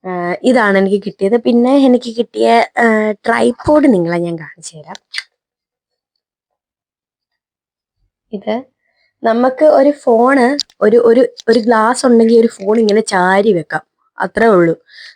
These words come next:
നമുക്ക് ഇതിൻ്റെ ഒന്നും കാര്യമില്ല. ഇതൊരുമാതിരി പിള്ളേര് മറ്റേ വെടി വെക്കത്തില്ലേ, തോക്ക്, അതൊക്കെ പോലെയാണ്. ഗൈസ്, നോക്ക് ഗൈസ്. എന്നിട്ട് ഇതിൻ്റെയൊക്കെ വില കാണിച്ചത് കാണണം നിങ്ങൾ.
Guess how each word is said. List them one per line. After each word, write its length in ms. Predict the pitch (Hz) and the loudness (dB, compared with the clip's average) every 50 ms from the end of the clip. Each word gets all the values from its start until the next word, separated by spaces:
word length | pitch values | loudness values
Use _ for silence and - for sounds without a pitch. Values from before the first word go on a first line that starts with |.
| _ - | _ -6
നമുക്ക് 180 | 196 202 226 233 | -4 -2 0 2
ഇതിൻ്റെ 260 | 240 208 226 240 247 | 2 2 2 4 4
ഒന്നും 220 | 233 226 220 220 | 2 2 2 2
കാര്യമില്ല. 440 | 202 190 180 180 190 196 185 165 170 | 0 0 0 0 -2 -2 -4 -6 -6
ഇതൊരുമാതിരി 500 | 170 180 214 226 226 220 214 214 220 226 | -6 -4 -4 -4 -4 -4 -4 -4 -4 -4
പിള്ളേര് 640 | 226 - 214 196 190 190 196 202 214 220 226 240 240 - - - - - _ - | -4 -4 -4 -4 -4 -2 -2 -2 0 2 2 0 0 -2 -8 -20 -20 -16 _ -12
മറ്റേ 260 | 202 - 214 214 214 | -6 -2 0 0 0
വെടി 360 | 202 226 226 233 226 202 262 | 0 0 0 0 2 2 2
വെക്കത്തില്ലേ, 400 | 240 208 185 190 190 170 165 170 - | 2 2 0 -2 -4 -6 -8 -4 0
തോക്ക്, 380 | 190 185 185 185 - - 160 151 - - - - _ _ _ _ _ _ _ _ _ _ _ _ _ - | 0 0 0 0 -4 -8 -12 -12 -12 -16 -20 -20 _ _ _ _ _ _ _ _ _ _ _ _ _ -6
അതൊക്കെ 240 | 220 196 190 185 202 | -4 -4 -2 -2 -4
പോലെയാണ്. 580 | 196 - 196 196 190 180 170 165 160 156 160 - _ _ _ _ _ _ - _ _ _ - | -4 -2 -2 0 0 0 -2 -4 -6 -8 -10 -14 _ _ _ _ _ _ -20 _ _ _ -10
ഗൈസ്, 340 | 180 170 160 165 - - - - - - _ _ _ _ _ 208 | -8 -8 -8 -10 -12 -16 -18 -20 -20 -20 _ _ _ _ _ -10
നോക്ക് 320 | 185 185 180 - _ - | -8 -8 -8 -10 _ -10
ഗൈസ്. 300 | 175 170 170 - - - - - _ _ _ _ - - | -10 -10 -10 -12 -16 -20 -20 -20 _ _ _ _ -20 -20
എന്നിട്ട് 260 | - _ - 247 240 240 | -20 _ -14 -10 -10 -8
ഇതിൻ്റെയൊക്കെ 400 | - - - - 330 330 359 349 | -8 -8 -6 -4 -2 -2 0 0
വില 380 | 285 220 196 202 208 240 277 | 0 2 2 2 2 2 2
കാണിച്ചത് 500 | 330 359 370 381 370 359 381 - 403 330 | 2 2 2 0 -2 -4 -4 -4 -2 0
കാണണം 380 | 285 233 208 202 202 208 202 202 | 0 0 0 -2 -2 -4 -6 -6
നിങ്ങൾ. 380 | 196 190 185 180 175 175 170 | -6 -8 -8 -8 -10 -10 -12